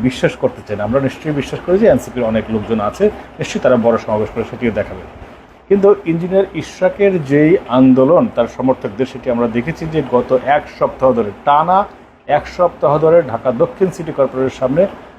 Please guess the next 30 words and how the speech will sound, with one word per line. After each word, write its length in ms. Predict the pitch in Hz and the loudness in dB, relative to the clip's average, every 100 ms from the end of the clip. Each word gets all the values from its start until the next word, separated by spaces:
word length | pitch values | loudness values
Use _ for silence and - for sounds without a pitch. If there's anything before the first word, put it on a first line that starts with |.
| - 120 | -6 0
আন্দোলন 260 | 131 135 143 | 4 4 4
করছে। 200 | 139 - 131 | 0 0 2
রোদে 340 | 120 131 139 131 | 4 4 4 2
পড়ে, 180 | 131 135 131 110 | 2 2 2 -2
বৃষ্টিতে 420 | 117 - 131 139 123 | -6 -8 -4 0 0
ভিজে 240 | 131 135 190 156 | -2 0 2 2
ইশরাক 260 | - 131 - | 0 -4 -2
সমর্থকরা 380 | 127 123 147 139 | -4 -4 -2 0
আন্দোলন 240 | 120 120 120 | 2 2 0
করে 120 | 127 131 | 2 2
আসছে, 180 | - 180 185 - - - - | 2 -4 -6 -10 -20 -8 0
এবং 140 | 165 202 214 - - - | 2 2 0 -6 -18 -6
সেই 220 | - 233 247 | 2 4 4
কারণে 300 | 202 135 117 190 - - - _ - | 4 4 4 2 -2 -18 -20 _ -4
সিটি 240 | 233 247 175 | -2 0 0
কর্পোরেশন 480 | 123 135 135 - 165 - 143 | 0 0 0 -2 -8 -2 2
এলাকায় 300 | 160 110 107 | 2 0 0
নগর 200 | 117 135 131 123 | 2 2 2 2
ভবনে 260 | 131 143 147 | 2 2 -2
ঢুকতে 260 | 120 120 139 123 | -4 -4 -2 0
পারছে 200 | 127 135 | -2 -2
না 60 | 139 | -4
কেউ, 120 | 160 226 160 | 2 2 2
বেরোতে 280 | 104 101 104 | 0 -2 -6
পারছে 200 | 107 - 135 | -6 -2 -2
না 40 | 156 | 2
কেউ। 120 | 208 - - - - - 175 | 2 0 -16 -20 -20 -4 2
পঁয়ষট্টিটি 600 | 220 208 240 - 214 214 - | 4 2 -4 -6 -6 -4 0
তালা 220 | 135 135 135 | 0 0 -2
দিয়েছে 280 | 156 - | -6 -4